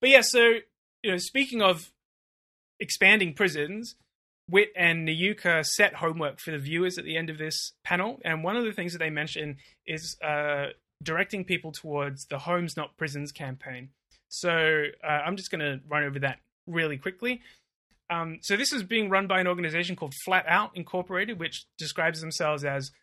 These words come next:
a statewide homelessness support and advocacy service for women with or without children who have had contact with the criminal justice and or prison system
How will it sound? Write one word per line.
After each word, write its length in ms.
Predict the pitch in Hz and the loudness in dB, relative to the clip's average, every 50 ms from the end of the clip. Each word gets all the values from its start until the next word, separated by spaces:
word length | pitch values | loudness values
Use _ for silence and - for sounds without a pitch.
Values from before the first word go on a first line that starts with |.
| _ _ _ _ - | _ _ _ _ -12
a 60 | - 143 | -6 -6
statewide 640 | - - - 226 240 - - 180 180 175 170 165 160 | -4 0 0 0 0 0 0 2 2 4 4 2 0
homelessness 640 | - - 202 208 214 208 190 - 185 170 - - | 0 -2 0 0 0 -2 -4 -4 -4 -4 -4 -4
support 400 | - 143 139 - 208 208 202 165 | -6 -6 -6 -4 -2 -2 -2 -2
and 100 | 151 156 - | -4 -2 2
advocacy 440 | 185 190 180 175 170 180 - - 156 | 2 2 2 0 -6 -6 -8 -8 -4
service 520 | 139 - 156 147 143 139 143 139 139 - - _ - - | -4 -2 -2 -2 -2 -2 -4 -8 -8 -12 -14 _ -16 -8
for 380 | - 147 139 139 139 135 135 - - | -4 -4 -2 -2 -2 -4 -4 -6 -4
women 440 | 185 185 185 185 185 180 180 175 - - - - - _ - | -2 -2 0 0 0 0 -2 -4 -6 -12 -20 -20 -20 _ -2
with 160 | - 185 208 | 2 2 2
or 40 | 202 175 | 4 2
without 300 | 170 160 156 147 131 - | 4 6 6 4 4 0
children 560 | - 185 180 165 151 151 156 151 147 147 139 _ _ _ _ _ _ - | -2 -2 -2 -2 -2 -4 -6 -6 -6 -8 -12 _ _ _ _ _ _ -4
who 100 | 180 160 | 0 0
have 100 | 160 - | 0 2
had 180 | - 185 165 - | 2 2 2 2
contact 480 | - - 180 175 - 190 180 156 135 | 0 0 0 0 2 2 0 0 0
with 80 | 143 135 | -4 -8
the 60 | 143 | -8
criminal 320 | 139 - 214 214 202 175 | -4 -4 -4 -2 -2 -4
justice 480 | 156 170 160 156 - - - 156 147 - - | -4 -2 -2 -2 -2 -4 -8 -8 -8 -8 -6
and 200 | 160 156 156 151 | -4 -4 -4 -4
or 100 | 147 139 | -6 -8
prison 300 | - - 156 139 147 135 | -8 -10 -10 -8 -8 -10
system 540 | 139 - 143 131 - - 135 127 135 143 | -8 -10 -10 -12 -12 -12 -12 -12 -12 -14